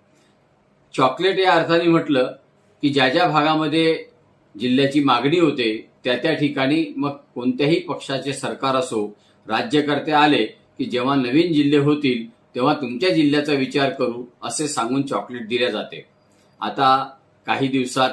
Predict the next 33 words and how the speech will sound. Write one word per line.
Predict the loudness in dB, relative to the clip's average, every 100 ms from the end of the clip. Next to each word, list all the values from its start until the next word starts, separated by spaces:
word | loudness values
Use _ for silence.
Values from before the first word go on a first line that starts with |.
| -4
पंधरा | -10 -4 -2
ऑगस्ट | -2 -4 -4
येणार | -4 -2
आहे. | -4 -6 -12 _ _ _ -4
प्रत्येक | -4 -2 -2 0
पंधरा | 0 0 2
ऑगस्टला, | 2 0 -2 -2 -2 -2 -6 -12
प्रत्येक | -14 -6 -6 -4
सव्वीस | -6 -2 0 2
जानेवारीला | 0 0 _ _ _ 0 2 2 0 -6 _ _
आणि | -4
प्रत्येक | -2 -4 -8 2 2 2 -10 _
एक | -2 0 0
मे | 2 2
महाराष्ट्र | 0 0 -2 -2 0
दिनी | 2 2 0 -6 _ _ _
आज | 2 2 0 -4
आपला | -6 0 0 0
जिल्हा | -2 0 0
जाहीर | 2 2 4 4
होईल | 4 2 -2 _ _ -2
या | 2 4
आशेवर | 2 0 0 2 0 -4 -14 _
संपूर्ण | -8 -6 -2 0 0 -2 -6 -6
त्या | -4
त्या | 0 0
भागातील | 0 -2 -2 -2 -4
लोक | -4 -4 -4
असतात, | -4 -4 0 0 0 -14 _ _
मात्र | -6 -4 -4
त्यांची | -2 -4 -2 -2
आशा | -2 -2 -6
पूर्ण | -8 -10 -8